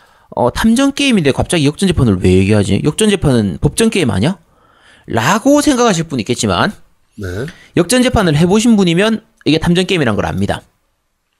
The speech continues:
Speaker 2: 이게
Speaker 1: 제동님, 제동님 해보셨어요?
Speaker 2: 해봤죠.
Speaker 1: 뭘로 했었어요?
Speaker 2: 저는 지비에이로 했었어요.
Speaker 1: 아, 그럼 일본어판으로 했네?
Speaker 2: 어, 일본어판이었죠. 예, 일본어판이죠. 예, 그렇죠.
Speaker 1: 어, 야, 그걸로 어떻게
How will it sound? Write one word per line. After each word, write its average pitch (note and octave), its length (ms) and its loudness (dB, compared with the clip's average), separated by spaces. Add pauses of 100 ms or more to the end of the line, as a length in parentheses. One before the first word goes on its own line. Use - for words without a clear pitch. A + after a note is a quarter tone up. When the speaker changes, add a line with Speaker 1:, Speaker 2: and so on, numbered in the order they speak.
(540)
Speaker 2:
이게 F#3 120 -8
Speaker 1:
제동님, A3 360 2 (180)
제동님 G3+ 360 2
해보셨어요? F3 500 0 (460)
Speaker 2:
해봤죠. B2 640 -4 (520)
Speaker 1:
뭘로 C3+ 400 4
했었어요? A3 480 0 (180)
Speaker 2:
저는 G3 240 2
지비에이로 E3+ 600 2
했었어요. E2+ 420 -8 (220)
Speaker 1:
아, C3 100 -2
그럼 F3+ 160 -4
일본어판으로 C4 520 0
했네? D#3 280 -2 (1800)
Speaker 2:
어, D#3 140 0
일본어판이었죠. C3+ 880 -2
예, F#2+ 100 -4
일본어판이죠. G#2+ 600 -2 (120)
예, E2+ 40 -10
그렇죠. F2 280 -8
Speaker 1:
어, G#2 540 0
야, G#2 80 -2
그걸로 D3+ 340 -4
어떻게 G#2 320 -6